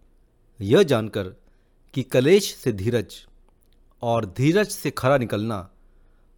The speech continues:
और खरे निकलने से आशा उत्पन्न होती है। परमेश्वर आपके जीवन में जो कुछ भी दुखद है, उसका उपयोग आपको यीशु के समान बनने के लिए कर सकते हैं।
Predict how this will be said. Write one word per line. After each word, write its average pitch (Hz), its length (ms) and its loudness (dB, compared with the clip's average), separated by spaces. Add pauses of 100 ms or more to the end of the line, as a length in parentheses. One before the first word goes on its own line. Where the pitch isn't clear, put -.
और 143 280 -2
खरे 214 240 0
निकलने 143 400 0
से 98 360 -6 (480)
आशा 156 360 0
उत्पन्न 151 500 -4
होती 110 320 -4
है। 87 120 -10 (1300)
परमेश्वर 117 720 0 (640)
आपके 120 360 0
जीवन 123 320 -2
में 127 200 -2
जो 226 200 0
कुछ 185 200 -2
भी 147 140 -2
दुखद 113 380 0
है, 95 240 -10 (640)
उसका 170 340 -2
उपयोग 123 540 0 (500)
आपको 123 440 -2
यीशु 143 460 -2
के 175 120 -2
समान 113 440 -2
बनने 117 400 0
के 117 100 -4
लिए 95 280 -8 (540)
कर 170 140 4
सकते - 380 -8
हैं। 80 160 -14